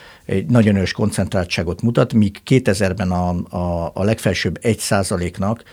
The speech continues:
annak csak a teljes társadalmi vagyon huszonnégy százaléka, tehát mondjuk az egynegyede volt, ö, és kétezerötben is huszonnégy egész hét, addig, ö, ugyanez a szám még kétezertízben is huszonöt százalék alatt maradt, viszont mára,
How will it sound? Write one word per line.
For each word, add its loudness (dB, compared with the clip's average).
annak -2
csak -6
a 0
teljes 2
társadalmi -2
vagyon -4
huszonnégy -2
százaléka, -2
tehát -6
mondjuk -2
az -6
egynegyede 0
volt, 2
ö, 2
és -10
kétezerötben -2
is 0
huszonnégy -4
egész -6
hét, -2
addig, 2
ö, 4
ugyanez 4
a 0
szám 2
még 2
kétezertízben 2
is 2
huszonöt 2
százalék 0
alatt 0
maradt, 2
viszont 0
mára, 4